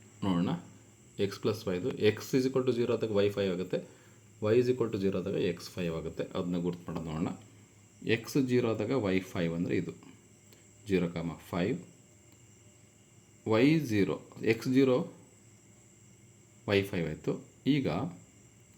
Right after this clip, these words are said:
X ಫೈವ್, Y zero, X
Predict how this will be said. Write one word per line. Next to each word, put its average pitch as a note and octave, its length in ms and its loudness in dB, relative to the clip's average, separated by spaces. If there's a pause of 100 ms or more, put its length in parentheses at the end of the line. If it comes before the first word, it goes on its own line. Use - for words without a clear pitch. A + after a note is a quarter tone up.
(1400)
X - 120 -8 (140)
ಫೈವ್, F#2 240 2 (380)
Y C3 40 10 (120)
zero, E2 180 -2 (400)
X - 100 -14